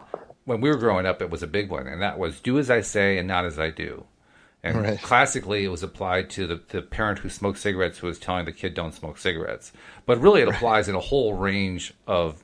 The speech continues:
Speaker 1: of areas of life. And is it really all that different from saying, um,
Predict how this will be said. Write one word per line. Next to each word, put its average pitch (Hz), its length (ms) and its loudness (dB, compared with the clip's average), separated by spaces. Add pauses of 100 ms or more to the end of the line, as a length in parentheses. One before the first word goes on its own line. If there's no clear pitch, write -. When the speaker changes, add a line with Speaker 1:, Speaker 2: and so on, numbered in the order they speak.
Speaker 1:
of 87 220 2
areas 101 320 4
of 85 120 -2
life. 165 380 6 (540)
And 123 280 4 (540)
is 147 200 6
it 160 120 4
really 180 220 10
all 143 220 10
that 135 180 8
different - 320 2
from 107 260 0
saying, 113 640 2 (300)
um, 90 580 6